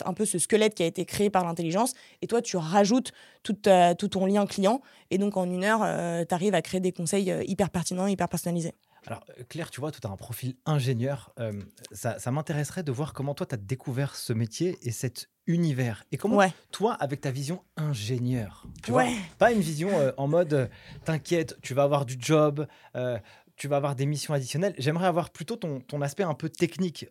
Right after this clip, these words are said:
Speaker 2: Euh, tu vois, euh, il est sorti, euh, récemment une, euh, une, une, une cartographie des métiers les plus disruptables, ou en tout cas les plus remplaçables.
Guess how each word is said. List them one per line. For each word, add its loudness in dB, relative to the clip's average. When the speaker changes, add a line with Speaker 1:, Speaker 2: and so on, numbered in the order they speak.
Speaker 2:
Euh, -6
tu -6
vois, 2
euh, -8
il -4
est 0
sorti, -4
euh, 2
récemment -2
une, -2
euh, -4
une, -6
une, -6
une -6
cartographie -6
des -6
métiers -4
les -4
plus -8
disruptables, -4
ou -4
en 2
tout -8
cas 4
les 0
plus -6
remplaçables. -2